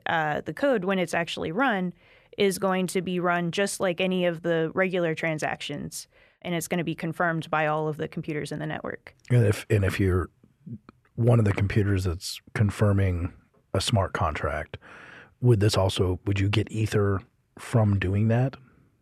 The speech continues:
Speaker 2: Generally, w-, w-, w-, by doing the computation, adding the blockchain, would you get some Ether for that?
Speaker 1: Uh, potentially. I mean, it, uh, so
Speaker 2: Or why would you do it otherwise?
Speaker 1: Right, right, right. So, uh, one way is that, um, people have an interest in just securing the network,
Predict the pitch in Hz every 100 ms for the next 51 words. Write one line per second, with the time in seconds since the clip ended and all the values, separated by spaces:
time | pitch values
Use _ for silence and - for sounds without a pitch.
0 | _ _ - 110 110 107 104 110 - 104
1 | 107 98 101 113 104 95 101 98 98 92
2 | 98 95 92 90 87 - - - 113 98
3 | 101 98 - 90 90 92 90 95 98 -
4 | 92 87 87 85 101 101 90 98 85 95
5 | 101 95 101 98 110 - - - _ -
6 | 220 - - 240 302 339 226 180 180 -
7 | 214 214 208 - 208 202 190 185 185 -
8 | 226 208 196 190 120 117 127 117 98 107
9 | 92 80 76 76 214 196 170 - 214 190
10 | - 185 175 - - - - 254 240 240
11 | 233 - 214 202 202 - 320 311 220 196
12 | 202 185 185 196 190 180 208 196 190 180
13 | 180 196 180 185 175 170 165 180 165 180
14 | 175 175 175 170 190 185 - -